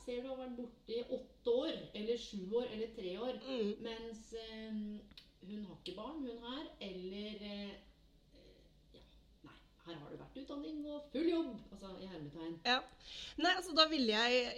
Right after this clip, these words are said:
Speaker 2: jeg ville sagt at, eh, jeg har faktisk vært hjemme, og jeg har vært, altså, daglig leder i familien.
Speaker 1: Mm.
Speaker 2: Ehm, og dette er jo noe du og jeg snakket mye om den gangen også.
Speaker 1: Mm.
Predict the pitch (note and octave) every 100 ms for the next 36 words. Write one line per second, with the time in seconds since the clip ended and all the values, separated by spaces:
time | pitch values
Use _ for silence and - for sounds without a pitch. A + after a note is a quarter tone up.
0 | B3 C4 C4 A3 A3+ - A#3+ - - -
1 | A3+ A#3+ - A3+ A3+ A#3+ A#3+ G#3 G#3 F#3
2 | - G#3 G3 - A#3+ G#3+ F#3+ A3+ A#3 A#3
3 | A3 A#3 G#3 G#3+ - - - - A3+ A#3
4 | A3 A#3+ F#3+ G3 A3+ G3+ F3 A#3 - F#3
5 | F#3+ A3 G3 F#3+ C#4+ F#4 - F#3 F3+ B3+
6 | A#3+ A#3+ A#3+ - - - - - C4+ -
7 | - G#3 G#3+ A3 A3 G#3 F#3+ G3+ G3 G3+
8 | A#3 - F#3 A3 G3+ F#3+ G3+ G3+ - F#3
9 | F#3 F#3+ G3 F#3+ F3+ - C#4 - G3+ F#3